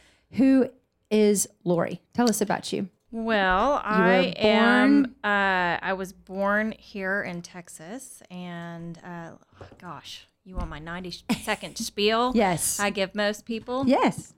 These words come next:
Speaker 2: that are in my office, um, but I'll give it to thousands of people right now, sure. Um, so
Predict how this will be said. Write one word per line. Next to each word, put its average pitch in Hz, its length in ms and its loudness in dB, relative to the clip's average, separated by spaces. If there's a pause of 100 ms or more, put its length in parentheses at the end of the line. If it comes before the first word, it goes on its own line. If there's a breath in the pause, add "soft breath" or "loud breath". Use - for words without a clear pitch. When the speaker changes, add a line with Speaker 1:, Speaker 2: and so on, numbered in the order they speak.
(140)
Speaker 2:
that 226 200 2
are 214 100 4
in 233 200 -2
my 208 140 2
office, 190 680 0
um, 185 380 -4
but 180 120 -4
I'll 190 100 -2
give 190 180 -10
it 170 80 -6
to 208 80 -12
thousands 180 520 -8
of 175 100 -20
people 175 340 -12
right 175 200 -10
now, 175 180 -6
sure. 196 400 -6 (640 soft breath)
Um, 240 540 4
so 285 720 6